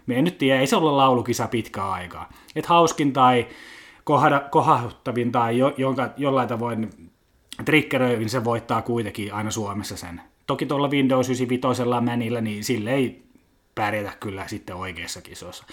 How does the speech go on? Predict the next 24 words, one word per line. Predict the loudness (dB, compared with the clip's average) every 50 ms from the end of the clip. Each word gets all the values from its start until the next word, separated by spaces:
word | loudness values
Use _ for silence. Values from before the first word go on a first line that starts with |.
| -10 -2
Jos | 0 0 0 2
pärjätään, | 2 2 2 4 2 2 0 0 -2 -2
niin | -2 -2
meidän | -2 -2 -2
lupa | -4 -4 -4 -4 -6 -6 -10 -14 -18 -20 -16 -8 -6
juossa | -4 -4 -4 -4 -2
niin | -2 -2 -2 -2 -4 -8 -10 -16 -20 -20 -20 -20 _
munasilta | -2 0 2 4 2 2 2 -2 -4 -4 -6 -8 -10
tänne | -10 -10 -8 -8 -8 -8
meidän | -8 -8 -8 -8 -8 -8 -8
talo | -8 -8 -8 -8 -8 -10
ympäri, | -10 -10 -10 -12 -14 -14 -16 -16 -16
missä | -16 -14 -14 -12
meikäläinen | -12 -12 -12 -12 -12 -10 -10 -10 -10
asuu | -10 -10 -10 -10 -10 -12
Sellissä | -12 -12 -12 -10 -12 -12 -12 -12 -14 -14
täällä | -14 -14 -14 -14 -14 -16
näin. | -18 -18 -20 -20 -20 -20 -20 _ _ _ _ _
Voin | -10 -4 -2 -2
juossa | 0 0 -2 -4 -6 -6 -10 -12 _
munasilta. | -8 -6 -4 -4 -4 -4 -8 -10 -12 -12 -12 -8
Jos | -4 -2 0 2
U | 2 4 4 4
M, | 4